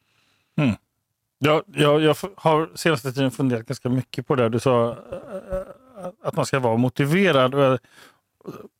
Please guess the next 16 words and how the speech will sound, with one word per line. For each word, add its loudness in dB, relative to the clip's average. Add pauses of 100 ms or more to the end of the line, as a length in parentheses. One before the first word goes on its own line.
(200)
och 0
många 4
gånger 4
så -2
funderar 2
jag 4
på 2 (1400)
det 0
där 2
vi 2
brukar 0
kalla 2
för -2
att -4
vara -2
motiverad. -2